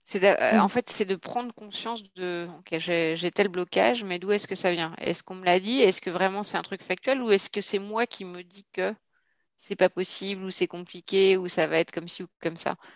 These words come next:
Speaker 1: Euh, c'est pour moi le, le point le plus important.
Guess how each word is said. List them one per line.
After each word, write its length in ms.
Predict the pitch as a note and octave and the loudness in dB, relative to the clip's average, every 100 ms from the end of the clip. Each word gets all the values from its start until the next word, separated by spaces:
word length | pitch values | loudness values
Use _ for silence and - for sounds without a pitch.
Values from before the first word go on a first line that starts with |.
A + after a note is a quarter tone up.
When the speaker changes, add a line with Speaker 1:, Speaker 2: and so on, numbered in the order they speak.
| _ _ _ _ - | _ _ _ _ -4
Speaker 1:
Euh, 720 | B2 C#3+ E3 E3 D#3+ C3+ F#2 - | 2 6 8 8 6 4 -4 -12
c'est 200 | - G#3 | -4 -2
pour 180 | G#3 G3+ | -2 2
moi 140 | A3 | 2
le, 360 | G#3+ F#3 F3+ F3 - | 4 2 0 -6 -12
le 280 | - D3+ F#3 | -14 -4 -4
point 160 | F3+ G3+ | -2 -4
le 60 | |
plus 180 | F#3+ G3 | -4 -4
important. 380 | G3 F#3+ - F3+ | -4 -4 -10 -16